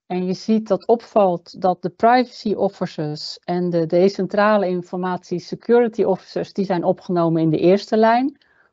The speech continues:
Eh, en de records managers, P B I, in de tweede lijn.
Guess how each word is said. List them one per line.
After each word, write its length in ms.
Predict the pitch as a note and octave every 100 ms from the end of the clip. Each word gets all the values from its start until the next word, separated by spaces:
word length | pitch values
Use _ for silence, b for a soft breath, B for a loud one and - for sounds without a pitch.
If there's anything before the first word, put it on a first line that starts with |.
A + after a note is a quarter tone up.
| _ _ _ _ _ _ _ _ -
Eh, 560 | F3 F3 E3+ E3+ E3
en 100 | E3
de 60 | E3
records 340 | F#3 A#3 B3+
managers, 840 | A#3+ B3 B3 - B3+ C4+ - - _
P 80 | F#3 F3
B 60 |
I, 360 | F3 F#3+ A#3 B3
in 80 | A#3+
de 80 | A#3
tweede 380 | - B3 A#3 F#3+
lijn. 400 | E3+ D3+ D3